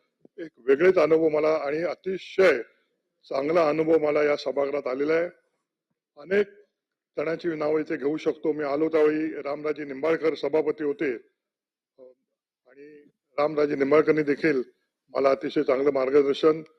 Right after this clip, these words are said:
आणि कशा तऱ्हेने प्रश्न मांडायचे, संसदीय आयुध कशी वापरायची, ही मला तिकडे शिकवली. आमचे अनिल परब हे देखील वार-, वारंवार मला मार्गदर्शन करत होते, त्यांचा देखील मला खूप चांगला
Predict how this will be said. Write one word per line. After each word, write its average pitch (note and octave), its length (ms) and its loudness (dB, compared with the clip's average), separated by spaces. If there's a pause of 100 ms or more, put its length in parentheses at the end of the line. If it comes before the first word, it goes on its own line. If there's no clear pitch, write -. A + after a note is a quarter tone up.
(300)
आणि C3+ 240 -2
कशा D3 300 0
तऱ्हेने D#3 360 2
प्रश्न D3+ 300 -2
मांडायचे, C3+ 540 -2 (360)
संसदीय E3 560 2
आयुध D#3+ 340 4
कशी E3 380 0
वापरायची, C#3+ 560 0 (400)
ही C#3+ 60 -10
मला D3 200 -2
तिकडे D3 260 -6
शिकवली. D#3 440 0 (520)
आमचे D3 420 -4 (340)
अनिल E3 220 -6
परब D#3+ 340 6 (560)
हे C#3+ 200 -8
देखील D#3+ 360 -2
वार-, C#3+ 460 0
वारंवार D#3+ 480 0
मला D3 160 -2
मार्गदर्शन C#3+ 420 -4
करत C#3+ 220 -4
होते, C#3 280 -2 (100)
त्यांचा - 520 -8
देखील D3 200 -4
मला D3+ 200 -2
खूप - 300 -10
चांगला C#3+ 440 -4